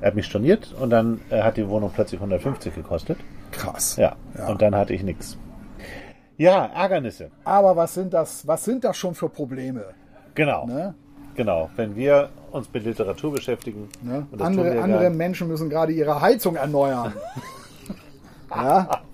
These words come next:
Speaker 2: Das ist was ganz anderes.
Speaker 1: Das ist was ganz anderes.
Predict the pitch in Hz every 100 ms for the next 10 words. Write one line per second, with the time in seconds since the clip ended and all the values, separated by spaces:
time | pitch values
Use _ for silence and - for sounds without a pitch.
0 | - - 120 120 143 156 151 190 247 226
1 | 208 226 165 131 110 - - - - 110
2 | 170 156 151 - 92 82 71 76 71